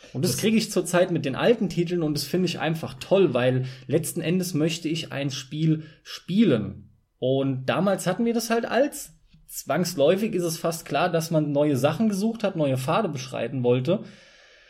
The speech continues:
Speaker 1: Und dann kamen halt auch Story-Shooter und sowas. Und ich find's aber wichtig, dass jetzt auch dieser andere Kram eigentlich wiederkommt. Und der kommt,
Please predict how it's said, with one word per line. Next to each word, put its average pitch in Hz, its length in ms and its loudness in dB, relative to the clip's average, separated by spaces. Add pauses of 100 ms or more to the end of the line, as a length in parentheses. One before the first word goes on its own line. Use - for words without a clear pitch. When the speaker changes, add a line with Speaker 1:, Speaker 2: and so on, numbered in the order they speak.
(180)
Speaker 1:
Und 127 100 -2
dann 135 100 2
kamen 147 340 0
halt 160 200 2
auch 156 140 0
Story-Shooter 123 680 0
und 107 140 -4
sowas. 113 520 -4
Und 127 340 0
ich - 160 -6
find's 202 220 2
aber 131 220 0
wichtig, - 360 -2
dass 156 180 -2
jetzt - 180 -8
auch 143 140 -4
dieser - 240 -2
andere 254 280 -2
Kram 117 280 -4
eigentlich 113 360 -4
wiederkommt. 127 540 -2
Und 156 140 -2
der 170 100 -2
kommt, 240 480 -4